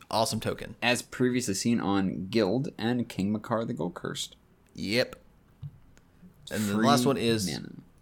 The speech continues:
Speaker 1: Curse of Bounty. Ian, what does it do?
Speaker 2: So it's one green enchantment, uh, or a curse. Whenever enchanted player is attacked, untap all non-land permanents you control. Each opponent attacking that player untaps all non-land permanents he or she controls. So it's pseudo vigilance.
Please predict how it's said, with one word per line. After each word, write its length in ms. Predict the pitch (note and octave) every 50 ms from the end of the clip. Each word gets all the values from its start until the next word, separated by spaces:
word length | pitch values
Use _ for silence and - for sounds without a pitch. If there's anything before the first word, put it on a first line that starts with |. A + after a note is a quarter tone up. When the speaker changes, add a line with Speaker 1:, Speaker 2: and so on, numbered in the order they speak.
| _ _ - - -
Speaker 1:
Curse 340 | - - C#3+ D3+ D#3+ - -
of 280 | - A2+ G#2+ G2 F#2+
Bounty. 500 | E2+ F2+ G2 A2 A2 - - F2+ D#2 - -
Ian, 220 | G#2+ A#2 A#2 A#2 A2
what 80 | B2
does 140 | B2 A2 G#2
it 120 | G#2 -
do? 180 | - - G1+ - - - - - - -
Speaker 2:
So 100 | - -
it's 100 | A#2 A2
one 360 | A#2 G#2+ A#2+ C#3 D3+ D#3+ E3+ D3+
green 500 | A#2 A#2 A#2 A#2 A2 A2 A2 A2+ G#2+ - -
enchantment, 720 | - F#2+ G2+ F#2+ F#2 - - G#2 G2 - - - E2 - - - _ _ _ _ -
uh, 180 | - C2 D#2 -
or 200 | - - F#2 F#2
a 40 | F2+
curse. 480 | - - - D#2+ D#2+ F2+ - - - - -
Whenever 360 | G2+ A2 B2 C3 C#3 E3+ F3+
enchanted 440 | D3+ B2+ - - C#3 C3+ C3+ B2 C3
player 240 | - B2 A2 G#2+
is 100 | G#2 G2+
attacked, 480 | G#2+ F#2 - - F#2+ E2+ D#2+ - - - - _ _ _ -
untap 540 | A2+ C3+ C#3+ C#3 - - F#2 F2+ G2 - -
all 220 | - - F2+ G2 G2
non-land 520 | F#2+ F2+ E2 E2 D#2 D#2 E2 F#2+ G2+ F#2+
permanents 380 | - - E2+ F2 F2 - - -
you 80 | -
control. 500 | - - G2 F#2 - F#3+ D#3+ F2+ - - - _ - - - - _ _
Each 140 | A2 G#2 G#2+
opponent 400 | F#2+ - G#2+ G#2 G2+ G2 - - _ _ -
attacking 440 | - - - G2+ G2 F#2+ - G2+ G2 F#2+
that 160 | F2+ C2 -
player 280 | - G#2+ F#2+ F#2+ - -
untaps 420 | D#2+ F#2 - G#2 F#2 F#2 F#2 - -
all 180 | - - F2 F2
non-land 360 | F2 D#2+ E2 D#2 D2+ D#2 D2+
permanents 340 | - - E2+ F2 E2 D#2 -
he 140 | - - E2
or 80 | D2
she 160 | - - - -
controls. 440 | - - - - - - - - -
So 200 | - - B2 A2+ -
it's 340 | - G2+ A2 G#2+ G2 -
pseudo 520 | - - - - - A2 A2+ B2 D3 D#3 D#3
vigilance. 800 | D#3 D#3+ D3 C#3 - D#2+ C#2 A1+ - - - C#3+ - - -